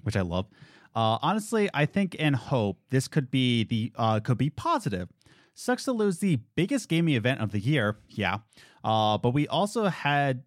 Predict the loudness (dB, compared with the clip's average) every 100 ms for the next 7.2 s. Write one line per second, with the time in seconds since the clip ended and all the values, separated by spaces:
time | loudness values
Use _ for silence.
0 | _ -2 0 2 2 2 0 2 0 0
1 | 0 0 -2 0 0 0 -2 0 0 0
2 | -2 -8 -4 -2 -2 -2 -2 -4 -4 -8
3 | -6 -2 0 -2 -6 _ -20 _ -6 -2
4 | -2 -4 -2 -2 -2 -4 -4 0 0 0
5 | -2 -2 0 0 0 -2 0 2 2 2
6 | 2 0 0 0 0 0 2 2 0 0
7 | 0